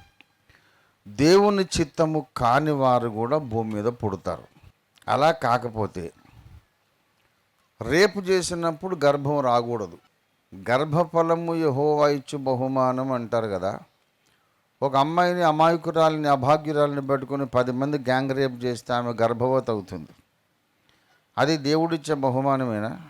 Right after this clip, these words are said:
దేనికి బహుమానం ఇచ్చాడు? బాగా అత్యాచారం చేశారనా, లేకపోతే బాగా లోబడవని దే-, ఎవరికి ఇచ్చాడు బహుమానము?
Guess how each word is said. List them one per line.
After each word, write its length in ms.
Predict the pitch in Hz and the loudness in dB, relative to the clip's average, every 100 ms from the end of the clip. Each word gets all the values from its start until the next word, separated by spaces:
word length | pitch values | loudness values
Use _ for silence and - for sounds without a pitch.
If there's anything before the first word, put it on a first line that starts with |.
| - _ _ _ _ _ _ _ _ - | -20 _ _ _ _ _ _ _ _ -20
దేనికి 420 | 92 117 165 170 | -4 2 2 2
బహుమానం 540 | 156 156 156 156 156 151 | 0 0 2 0 0 -2
ఇచ్చాడు? 380 | 139 - 160 - - _ - - _ _ _ _ _ _ _ _ _ _ _ | -6 -10 -10 -12 -20 _ -20 -20 _ _ _ _ _ _ _ _ _ _ _
బాగా 320 | 107 131 151 156 | 0 2 4 0
అత్యాచారం 640 | 127 156 143 147 147 143 | 0 0 2 4 4 2
చేశారనా, 720 | 131 139 131 135 120 117 135 | 0 0 2 0 0 0 0
లేకపోతే 500 | 151 135 135 139 127 | 2 2 0 -2 -4
బాగా 720 | 131 123 131 135 135 127 120 113 | -2 2 2 4 2 2 0 -2
లోబడవని 920 | 117 131 127 120 113 110 110 107 104 | 2 4 4 2 2 2 -4 -10 -6
దే-, 180 | 127 123 | -6 -4
ఎవరికి 460 | 127 135 180 175 | -2 0 0 -4
ఇచ్చాడు 320 | 156 - 139 | -8 -2 -2
బహుమానము? 840 | 113 107 107 104 95 90 95 113 | -2 -8 -6 -6 -6 -6 -8 -10